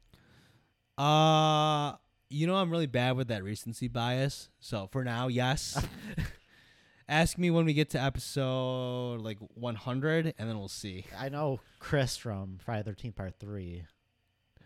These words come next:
Speaker 1: Abs-,
Speaker 2: You,
Speaker 1: no,
Speaker 2: you stand
Speaker 1: Vera.
Speaker 2: her. We
Speaker 1: Vera.
Speaker 2: stand,
Speaker 1: <laughs>
Speaker 2: she's not a Final Girl,
Speaker 1: Vera,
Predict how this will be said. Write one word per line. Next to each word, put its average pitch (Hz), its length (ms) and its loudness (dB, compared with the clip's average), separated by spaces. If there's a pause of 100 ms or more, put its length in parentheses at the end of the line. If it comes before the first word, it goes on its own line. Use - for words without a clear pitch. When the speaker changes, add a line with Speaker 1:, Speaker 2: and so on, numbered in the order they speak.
(160)
Speaker 1:
Abs-, - 300 -12
Speaker 2:
You, 120 80 -8
Speaker 1:
no, 143 300 4
Speaker 2:
you 135 100 0
stand 151 220 4
Speaker 1:
Vera. 151 140 6
Speaker 2:
her. 101 200 0 (460)
We 135 40 -4
Speaker 1:
Vera. 202 320 12
Speaker 2:
stand, 220 600 12
Speaker 1:
<laughs> - 20 8
Speaker 2:
she's 208 140 4
not 196 160 4
a 208 100 2
Final 165 380 0
Girl, 135 400 0
Speaker 1:
Vera, 143 380 4